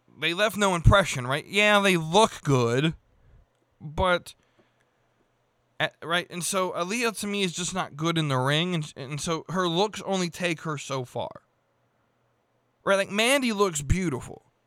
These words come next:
but she can also go in the ring, and so that's why I like Mandy.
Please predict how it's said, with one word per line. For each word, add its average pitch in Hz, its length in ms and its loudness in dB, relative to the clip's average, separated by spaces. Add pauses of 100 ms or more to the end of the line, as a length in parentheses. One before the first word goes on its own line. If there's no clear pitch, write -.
(880)
but 202 160 2
she 220 140 -4
can 214 140 -2
also 208 420 0
go 175 260 0
in 156 60 0
the 143 80 -2
ring, 165 300 0
and 139 100 -4
so 151 80 -6
that's 170 260 -4
why 170 140 0
I 156 120 2
like 135 260 -4
Mandy. 170 480 -6